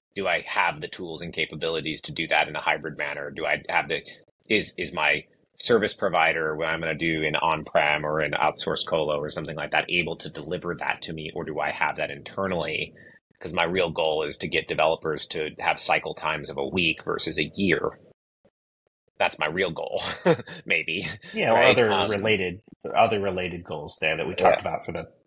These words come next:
Speaker 2: previous hour, you know, where you want someone as a service provider to manage your problems and opportunities related to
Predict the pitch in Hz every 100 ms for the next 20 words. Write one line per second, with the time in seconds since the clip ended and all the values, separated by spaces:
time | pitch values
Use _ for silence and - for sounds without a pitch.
0 | - 113 95 82 - 92 98 78 80 -
1 | - - - - 101 90 87 92 85 104
2 | 95 92 90 - - 104 87 85 82 -
3 | 90 92 - 113 95 - 82 80 80 85
4 | 82 82 82 80 80 71 - _ _ _
5 | _ _ _ - 92 85 87 82 90 80
6 | 82 - 85 80 78 - 80 78 80 82
7 | 76 73 78